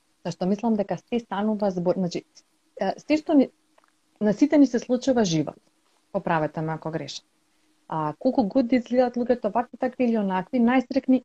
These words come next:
на сите им се случува живот. Само сите ние имаме различен начин како се бориме со работа. А, во коучингот често користиме скали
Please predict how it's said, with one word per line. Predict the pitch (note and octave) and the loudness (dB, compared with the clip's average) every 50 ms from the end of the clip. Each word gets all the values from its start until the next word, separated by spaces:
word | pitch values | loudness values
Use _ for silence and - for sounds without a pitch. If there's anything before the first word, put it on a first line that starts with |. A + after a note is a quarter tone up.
| _ - | _ -4
на | A3 G#3 G3+ | -2 -2 -2
сите | G3+ - D4 C#4+ - | 0 0 0 4 4
им | B3 A3 | 4 4
се | A3 - F#3+ | 4 0 -4
случува | - - F#3 F3+ - - E3+ D#3+ D3+ | -4 -4 -6 -6 -6 -6 -6 -6 -6
живот. | C#3+ C#3+ C#3+ - - - _ _ _ _ _ _ _ _ _ _ _ _ _ _ _ _ | -6 -6 -8 -10 -10 -14 _ _ _ _ _ _ _ _ _ _ _ _ _ _ _ _
Само | - G#3 F#3+ F3+ F3 | -4 -2 -2 -2 -2
сите | - - C#4 C4+ - C#4 A#3 | -4 -4 -4 0 2 4 4
ние | A#3 A#3+ | 6 6
имаме | B3+ C4 C4 A#3+ A3+ G3+ | 6 6 4 4 2 0
различен | G3+ G#3+ A3 A3 B3 A#3 - G3 F#3 | 0 -2 0 -2 -2 -2 -4 -6 -6
начин | F#3 F#3+ G#3+ G#3+ - B3 A3+ | -4 -6 -6 -4 -4 -4 -2
како | A#3 A3+ A3+ A#3 A3+ | -2 -4 -4 -4 -6
се | - - F3+ | -8 -8 -8
бориме | E3+ E3+ F#3+ F#3 F3+ F3 E3 D#3 | -4 -2 -2 0 0 0 -2 -4
со | C#3+ - D3+ D3 | -6 -8 -8 -8
работа. | D3 D#3 - - _ _ _ _ _ _ _ _ - - - - _ _ _ _ _ _ _ _ _ _ _ _ - | -8 -10 -12 -16 _ _ _ _ _ _ _ _ -20 -20 -20 -20 _ _ _ _ _ _ _ _ _ _ _ _ -2
А, | G3+ F#3+ F#3+ F3 - _ _ _ _ _ _ _ _ _ - | 0 0 0 0 -2 _ _ _ _ _ _ _ _ _ -12
во | - E3 D#3+ E3 E3 D#3+ D#3+ D#3+ - - _ _ _ _ - | -10 -6 -2 0 2 2 2 0 -2 -6 _ _ _ _ -2
коучингот | - B3 C#4 D4 - D#4+ D4+ C4+ A#3 | 2 2 2 4 4 4 4 4 2
често | - C#4 C4+ - - - | 2 -2 -2 -2 -2 0
користиме | - A3+ A#3+ A#3 - - A3 F#3+ E3+ | 2 2 0 2 2 0 0 0 -2
скали | - - - C3+ C#3 - - F#3 | -4 -8 -8 -8 -6 -4 -4 -4